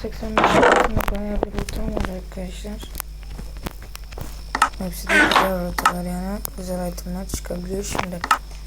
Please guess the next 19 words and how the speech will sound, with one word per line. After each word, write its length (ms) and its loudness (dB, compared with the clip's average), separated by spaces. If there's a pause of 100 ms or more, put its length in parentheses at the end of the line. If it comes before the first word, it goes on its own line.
(720)
Iron 460 -2
pantolonumuz 760 -4
oldu. 380 -6 (440)
O 140 -4
da 60 0
güzel. 360 -4 (1400)
Hmm, 480 -2
bu 100 0
videonun 560 0
arkadaşlar 680 -4 (1000)
render'a 680 0
koyarım 480 0
mı 200 -4
koymam 380 -2
bilmiyorum. 560 -2 (760)
Canım 260 0
sıkılırsa 560 -4
koyarım, 440 0
canım 240 -4